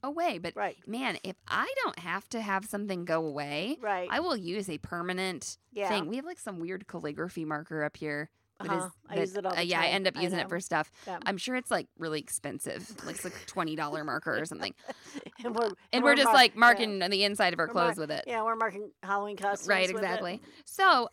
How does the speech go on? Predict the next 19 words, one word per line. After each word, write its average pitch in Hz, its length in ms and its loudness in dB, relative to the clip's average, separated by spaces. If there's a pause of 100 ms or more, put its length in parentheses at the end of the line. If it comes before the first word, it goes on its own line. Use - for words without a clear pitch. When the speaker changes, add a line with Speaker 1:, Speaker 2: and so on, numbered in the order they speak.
Speaker 1:
okay, 381 160 0
but 294 140 -4
there 339 100 4
are 330 40 4
a - 40 2
couple 359 340 2
other 294 560 4
things 233 880 -4 (400)
with 285 240 -4
notches, 262 1080 0
and 202 140 -8
I 247 140 -8
think 320 240 -2
this 202 180 -6
is 175 140 -10
becoming, 156 480 -8
like, 143 220 -8
really 139 520 -8
widespread 143 720 -6